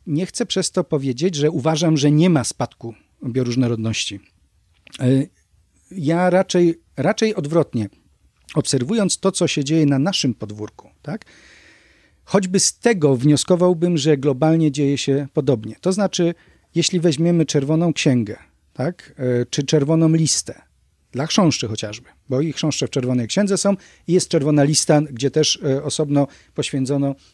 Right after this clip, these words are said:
poświęcono uwagę, e, czerwona lista gatunków zagrożonych i ginących w kraju.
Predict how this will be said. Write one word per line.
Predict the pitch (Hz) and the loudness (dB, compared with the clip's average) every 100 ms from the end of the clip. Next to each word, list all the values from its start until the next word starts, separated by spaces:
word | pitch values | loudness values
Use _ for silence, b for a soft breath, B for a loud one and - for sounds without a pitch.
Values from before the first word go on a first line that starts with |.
| b | b
poświęcono | 143 - 143 143 143 | -6 -4 -2 0 2
uwagę, | 131 135 135 131 b b b | 2 0 0 -2 b b b
e, | 135 | -2
czerwona | 151 165 165 | 2 4 2
lista | - 165 | 2 0
gatunków | 151 165 170 147 | 0 0 -2 0
zagrożonych | 147 151 165 147 | 2 4 4 2
i | 139 | 2
ginących | 143 127 107 - _ | 2 2 -2 -12 _
w | - | -8
kraju. | - 175 156 107 - | 0 4 4 2 -6